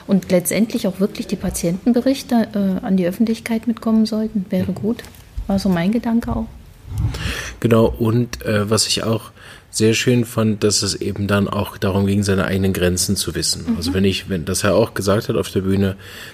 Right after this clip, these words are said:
Speaker 2: wenn ich nicht weiterkomme, dass ich mir dann eben Hilfe suche, entweder bei,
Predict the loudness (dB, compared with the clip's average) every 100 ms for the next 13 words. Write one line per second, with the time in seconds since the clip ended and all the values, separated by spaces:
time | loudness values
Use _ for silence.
0 | -6 0 0 2 4 4 4 4 4 2
1 | 0 0 2 0 -2 -2 0 -2 -4 -2
2 | -2 0 0 0 -2 0 -2 0 -2 2
3 | 2 4 2 2